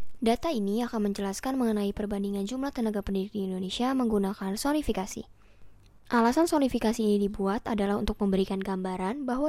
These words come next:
terdapat perbedaan jumlah tenaga pendidik khusus untuk mengajar peserta didik penyandang disabilitas dibandingkan dengan tenaga pendidik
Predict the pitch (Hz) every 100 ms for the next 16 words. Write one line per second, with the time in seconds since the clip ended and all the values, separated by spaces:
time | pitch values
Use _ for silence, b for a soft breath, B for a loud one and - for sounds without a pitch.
0 | - 269 226 226 226 220 196 196 196 190
1 | 208 202 190 190 190 190 190 196 190 -
2 | 196 226 302 - B B 262 311 294 226
3 | 202 208 202 214 277 - 196 240 202 -
4 | 196 185 190 185 190 185 190 175 - 170
5 | - B B B - 240 240 240 302 262
6 | 220 208 208 208 202 202 202